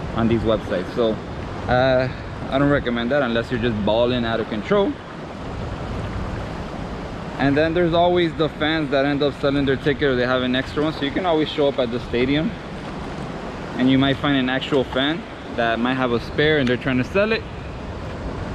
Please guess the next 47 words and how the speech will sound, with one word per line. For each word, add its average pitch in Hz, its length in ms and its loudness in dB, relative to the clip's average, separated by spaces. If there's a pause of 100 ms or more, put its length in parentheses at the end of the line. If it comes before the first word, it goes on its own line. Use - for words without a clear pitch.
(260)
But 127 100 6
at 127 120 4
that 160 160 2
point, 170 200 -2
you're, 151 100 2
you're 143 180 0
gonna 156 180 2
have 147 160 0
to 147 100 2
ask, 120 260 0
you 127 60 0
know? 135 180 2 (420)
That, 123 220 4
that 131 160 2
ticket 143 200 0
is 139 120 4
not 139 140 2
gonna 135 220 2
serve 139 260 2
itself 135 340 2
on 123 100 2
a 117 60 2
magic 123 360 2
platter 127 300 2
to 156 160 0
you. 170 160 2 (480)
So 120 60 0
you're 117 100 6
gonna 127 160 4
have 127 200 2
to 135 60 0
do 147 320 4 (760)
a 123 80 2
lot 143 200 4
of 156 120 2
talking, 151 320 2
a 135 80 2
lot 131 240 4
of 127 60 2
asking, 123 460 0
like, 110 120 2
"Hey, 143 160 2
dude, 147 160 2
you 131 80 4
have 135 80 4
an 139 100 2
extra 139 220 0